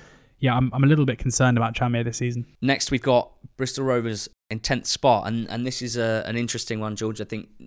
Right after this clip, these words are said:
Speaker 2: needs a bit of discussion, because Bristol Rovers are a relegated side from League One last season. They are third favourites for the title, uh, with Betfair. They have made a lot of very eye-catching signings.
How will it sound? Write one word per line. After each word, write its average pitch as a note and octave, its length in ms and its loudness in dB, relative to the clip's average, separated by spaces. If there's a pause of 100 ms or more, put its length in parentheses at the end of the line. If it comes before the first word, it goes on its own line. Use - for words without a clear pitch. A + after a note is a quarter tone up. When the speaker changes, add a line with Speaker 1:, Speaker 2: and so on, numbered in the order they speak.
(100)
Speaker 2:
needs A#2+ 300 -4
a G#2+ 40 -18
bit A2 120 -8
of G#2 60 -12
discussion, - 640 -8 (160)
because G#2 760 -6 (480)
Bristol C3 280 -4
Rovers A#2 440 -2 (120)
are G2+ 500 -2 (600)
a G#2 60 -8
relegated A2 460 0
side G#2 240 0
from G#2+ 140 -4
League G#2 160 -4
One G#2 340 -2
last G#2 260 -4
season. A2 500 -4
They G#2 120 -2
are G#2 520 0 (100)
third B2 400 -2
favourites A#2 360 0
for - 100 -8
the G#2+ 80 -4
title, A2 580 -4 (100)
uh, G2+ 180 -6
with G#2 280 -4
Betfair. G2 480 -6 (500)
They A2 260 2
have G#2 600 -4
made A#2 300 -2
a A2+ 40 -2
lot A2 300 -2
of G#2 40 -12
very G#2+ 280 -2
eye-catching G2+ 460 -8
signings. G#2 500 -10